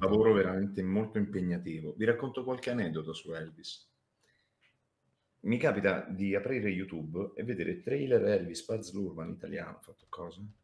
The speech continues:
C'è un film di Elvis? E c'è il trailer in italiano?" Allora, ho, mi, mi si è creata una sorta di cosa strana, perché ero felice che ci fosse un film di Elvis, ma rosicavo che fosse già doppiato.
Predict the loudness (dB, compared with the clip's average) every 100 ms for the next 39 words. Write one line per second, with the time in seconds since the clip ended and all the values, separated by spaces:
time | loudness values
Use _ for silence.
0 | _ _ _ _ -16 -14 -12 -12 -12 -12
1 | -16 -16 -16 -18 _ _ _ _ _ _
2 | _ _ _ -10 -4 -2 0 2 2 0
3 | -2 -4 -4 -4 -6 -10 -16 _ _ _
4 | _ _ _ _ _ _ _ _ _ _
5 | _ _ _ -20 -14 -10 -8 -6 0 0
6 | 0 -2 2 4 2 2 2 4 4 6
7 | 4 2 0 0 0 0 -2 -4 -4 -6
8 | -12 -12 -10 -8 0 2 2 2 2 2
9 | 2 0 -4 -6 -6 -6 -4 -4 -4 -4
10 | -6 -6 -4 0 0 0 -2 -2 -2 -4
11 | -8 -8 -6 -6 -6 -6 -8 -8 -8